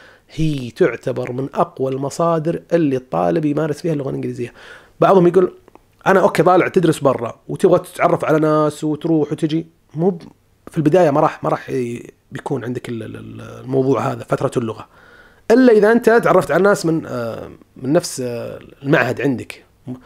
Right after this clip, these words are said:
غير عرب، غير عرب من جنسيات مختلفة. لكن أنت دائما عندك وقت فراغ لحالك، وأنت قبل لا تنوم، وأنت نايم أصلا، خلي السماعة في أذنك، خلي، خلي البودكاست يشتغل جنبك على صوت هادي.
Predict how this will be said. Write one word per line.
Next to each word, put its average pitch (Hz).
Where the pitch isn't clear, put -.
غير 160
عرب، 123
غير 139
عرب 127
من 117
جنسيات 135
مختلفة. -
لكن 175
أنت 220
دائما 196
عندك 208
وقت 196
فراغ 190
لحالك، 156
وأنت 202
قبل 226
لا 190
تنوم، 170
وأنت 214
نايم 202
أصلا، 143
خلي 220
السماعة 185
في 156
أذنك، 135
خلي، 170
خلي 190
البودكاست 156
يشتغل 143
جنبك 151
على 139
صوت 160
هادي. 117